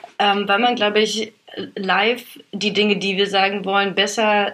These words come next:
sagen kann als schreiben. Und zwar tatsächlich, wie sieht denn so ein Bloggerleben aus?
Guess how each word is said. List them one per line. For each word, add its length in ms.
sagen 300
kann 240
als 200
schreiben. 640
Und 200
zwar 440
tatsächlich, 480
wie 140
sieht 160
denn 160
so 60
ein 100
Bloggerleben 580
aus? 460